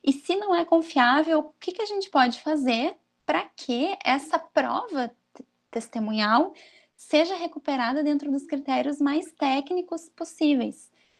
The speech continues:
que aumente o número de informações fidedignas, informações corretas, e diminua o número de informações potencialmente contaminadas.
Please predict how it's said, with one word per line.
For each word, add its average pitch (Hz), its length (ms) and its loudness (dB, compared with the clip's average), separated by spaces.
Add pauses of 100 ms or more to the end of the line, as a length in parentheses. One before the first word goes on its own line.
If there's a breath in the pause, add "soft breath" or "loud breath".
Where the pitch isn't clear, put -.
(180)
que 247 400 4
aumente 240 600 4
o 320 40 4
número 254 360 4
de 220 120 -2
informações 226 880 -4 (340)
fidedignas, 226 800 0
informações 214 580 -6
corretas, 233 580 2 (320 loud breath)
e 269 80 8
diminua 269 680 10
o 370 80 6
número 302 320 10
de 269 100 8
informações 277 800 6 (240)
potencialmente 302 800 4
contaminadas. 277 1000 -2